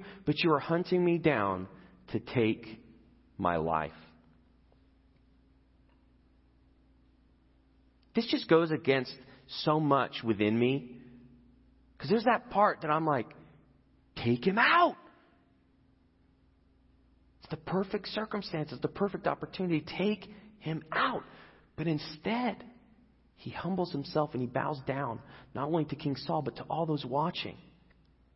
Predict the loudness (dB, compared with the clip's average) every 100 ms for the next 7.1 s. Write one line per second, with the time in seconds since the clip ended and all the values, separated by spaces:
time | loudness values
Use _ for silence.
0 | _ _ _ _ _ _ _ _ _ -12
1 | -4 -2 -2 0 0 -2 -4 -2 0 2
2 | 2 0 -2 -4 2 4 2 -4 -18 -4
3 | 2 4 4 4 4 2 -2 -4 -12 -14
4 | -12 -8 -4 0 0 0 0 2 2 0
5 | 0 2 0 2 2 2 -2 -8 -20 -18
6 | -6 -4 0 2 4 6 6 4 4 2